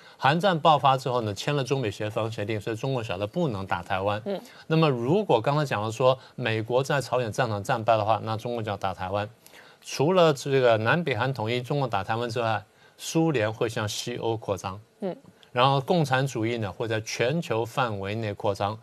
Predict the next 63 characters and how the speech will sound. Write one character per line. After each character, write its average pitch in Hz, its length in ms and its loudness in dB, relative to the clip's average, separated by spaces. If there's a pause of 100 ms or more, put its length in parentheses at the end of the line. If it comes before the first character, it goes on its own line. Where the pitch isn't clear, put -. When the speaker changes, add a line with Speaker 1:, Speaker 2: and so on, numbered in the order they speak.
(220)
Speaker 1:
这 135 140 0
是 120 100 -2
当 143 220 0
时 131 160 -2
韩 110 320 -2
战 135 280 0
如 127 300 2
果 117 240 2
美 101 220 -6
国 104 180 -4
打 95 220 -2
败 110 180 0
的 98 120 -8
可 - 220 -6
能 95 140 -8
发 101 180 -2
展 101 160 -6 (280)
的 107 120 -4
第 117 220 -4
一 123 80 -6
个。 117 160 -2 (460)
第 156 120 4
二， 143 120 4
越 143 200 2
战， 127 240 2 (560)
刚 170 160 4
才 170 100 2
讲 107 140 2
了 117 100 0
是 143 300 -2 (100)
越 156 200 2
战 139 180 0
美 107 160 -2
国 117 140 0
打 95 180 -4
败 113 160 4
了， 107 140 -2
美 104 140 -4
国 123 120 2
退 123 180 -2
出 110 140 -4
了， 110 160 0 (100)
Speaker 2:
嗯。 202 120 -4
Speaker 1:
所 170 120 6
以 160 40 8
美 127 160 2
国 147 120 0
退 170 200 0
出 156 100 2
之 147 120 0
后 135 180 2
呢， 104 180 -4 (240)
北 101 140 -4
越 131 140 0
统 101 200 -10
一 107 60 -2
的 107 120 -2
是 127 140 -6
这 117 140 -6
个 101 160 0 (100)
两 95 200 -4
越 110 140 -4
嘛， 87 160 -10